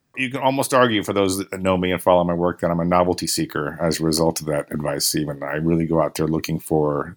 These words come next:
new and exciting things that have potential. And I'm always, that's what I talk about. That's what I write about is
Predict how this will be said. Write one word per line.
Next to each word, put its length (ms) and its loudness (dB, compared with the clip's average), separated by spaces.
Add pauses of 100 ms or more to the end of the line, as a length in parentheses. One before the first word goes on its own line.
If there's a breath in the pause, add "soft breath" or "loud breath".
new 200 2
and 100 -2
exciting 380 -2
things 300 -2
that 120 -4
have 200 -2
potential. 460 -2
And 100 -2
I'm 80 -2
always, 380 0 (180)
that's 180 -14
what 80 0
I 40 0
talk 260 2
about. 240 -4
That's 180 -6
what 80 -2
I 60 -2
write 180 2
about 320 0
is 340 -10